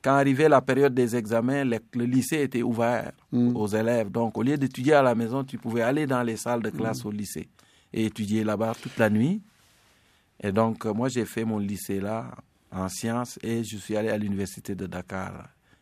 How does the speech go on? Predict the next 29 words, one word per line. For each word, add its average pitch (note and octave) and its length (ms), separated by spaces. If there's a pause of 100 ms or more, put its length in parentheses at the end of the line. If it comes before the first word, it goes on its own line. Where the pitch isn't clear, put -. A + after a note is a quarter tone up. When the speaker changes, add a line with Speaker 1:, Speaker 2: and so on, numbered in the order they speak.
(140)
Speaker 1:
Et - 60
là, G#3+ 80
c'était - 220
la F#3 100
Speaker 2:
Est-ce F3+ 80 (160)
Speaker 1:
liberté. A#3+ 140
Speaker 2:
que, - 80
est-ce C3 120
que B3 100
la, A3+ 120
plus, - 160
euh, A#2+ 880 (260)
sur, A#2 280
je A2+ 100
sais A2 140
pas D#3 120
moi, A2 180
euh, F#2+ 500
cinquante, C3 640
euh, F#2+ 680
de G2+ 100
vos G#2+ 140
camarades A2+ 600
au F#2+ 180
lycée, G2 340
par A2 180
exemple, B2 440
est-ce - 100
que, C#3 140